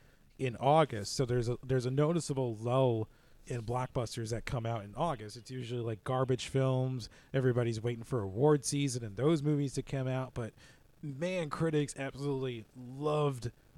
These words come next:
this movie. It's got an eighty-two percent rating on Rotten Tomatoes. It's got a sixty-eight on Metacritic, and even the late, great Roger Ebert was a fan of the film 'cause he gave it three out of four stars.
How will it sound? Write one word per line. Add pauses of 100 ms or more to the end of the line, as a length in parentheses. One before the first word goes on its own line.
this
movie.
It's
got
an
eighty-two
percent
rating
on
Rotten
Tomatoes. (340)
It's
got
a
sixty-eight
on
Metacritic,
and
even (380)
the
late,
great
Roger
Ebert
was
a
fan
of
the
film
'cause
he
gave
it
three
out
of
four
stars.